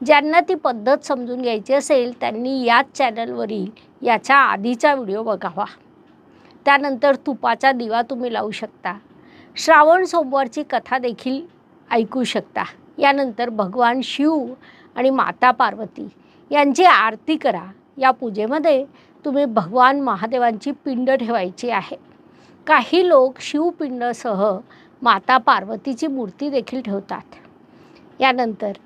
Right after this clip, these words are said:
अभिषेक करीत असताना पंचामृत, बेलपत्र, फुलं, दही, विविध प्रकारचे रस अशी सामग्री तुम्ही घेऊन ठेवा. यासोबत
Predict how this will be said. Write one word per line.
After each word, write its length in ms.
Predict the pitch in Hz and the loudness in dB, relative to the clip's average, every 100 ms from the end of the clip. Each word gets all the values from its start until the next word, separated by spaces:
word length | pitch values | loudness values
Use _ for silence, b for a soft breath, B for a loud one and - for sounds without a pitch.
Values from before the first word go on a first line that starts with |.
| _ - | _ -2
अभिषेक 480 | 247 277 262 381 - | 0 2 2 0 2
करीत 280 | 302 262 247 | 0 0 0
असताना 520 | 247 - 226 226 233 | -2 -2 -4 -4 -4
पंचामृत, 960 | 240 - 233 202 247 240 226 185 190 - _ - | -6 -4 -4 -2 0 0 0 -4 -6 -12 _ -2
बेलपत्र, 840 | 302 262 269 226 226 - 214 196 214 _ | 6 6 4 -4 -6 -6 -8 -8 -10 _
फुलं, 440 | - 277 277 214 196 - _ - | -4 0 2 0 -2 -6 _ -4
दही, 560 | 226 220 240 247 208 b b b b | 2 4 4 0 -4 b b b b
विविध 340 | 262 294 294 330 - | -4 2 2 2 0
प्रकारचे 580 | 277 240 233 226 262 254 | -2 0 0 0 0 2
रस 420 | 247 190 196 - b b b | 2 0 -2 -12 b b b
अशी 280 | 233 - 320 | -4 0 0
सामग्री 640 | - 262 214 240 247 302 330 | 2 0 0 -2 0 0 0
तुम्ही 280 | 320 269 | -2 -4
घेऊन 340 | 226 214 220 240 | -4 -4 -4 -4
ठेवा. 280 | 214 196 - - _ b b b - | -4 -6 -8 -18 _ b b b 0
यासोबत 640 | 226 208 285 349 294 - | 2 2 2 4 4 2